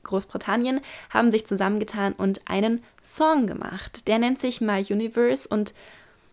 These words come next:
naja, sagen wir mal, vom Text ist es so ein typischer Love-Song. Also übersetzt heißt's im Refrain so etwa: „Du bist mein Universum, mein Leben dreht sich nur um dich, du bist der Mittelpunkt meines Lebens.“ Also ja, typisch Love-Song eben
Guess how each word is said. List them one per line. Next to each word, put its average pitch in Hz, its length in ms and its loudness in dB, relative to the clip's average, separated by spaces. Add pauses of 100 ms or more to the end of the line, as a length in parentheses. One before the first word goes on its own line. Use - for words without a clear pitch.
(400)
naja, 214 300 6
sagen 220 180 4
wir 240 80 2
mal, 247 140 2
vom 254 160 -2
Text 302 320 -4
ist 247 100 -8
es 220 160 -4
so 226 80 -2
ein 214 160 -2
typischer 220 420 -2
Love-Song. 170 600 -4
Also 180 440 -2
übersetzt 202 640 2
heißt's 196 360 -2
im 185 100 -4
Refrain 180 440 -2
so 170 160 -2
etwa: 170 440 -2 (300)
„Du 190 100 -6
bist 226 200 4
mein 214 180 4
Universum, 196 800 2
mein 202 160 0
Leben 214 280 0
dreht 220 220 -4
sich - 220 -6
nur 254 480 2
um 233 260 0
dich, 226 320 -2
du 220 120 -6
bist 226 260 -4
der 214 120 2
Mittelpunkt 220 680 -2 (340)
meines 208 400 2
Lebens.“ 226 580 2
Also 185 380 2 (320)
ja, - 200 -4 (160)
typisch 262 340 2
Love-Song 208 420 0
eben 254 300 -2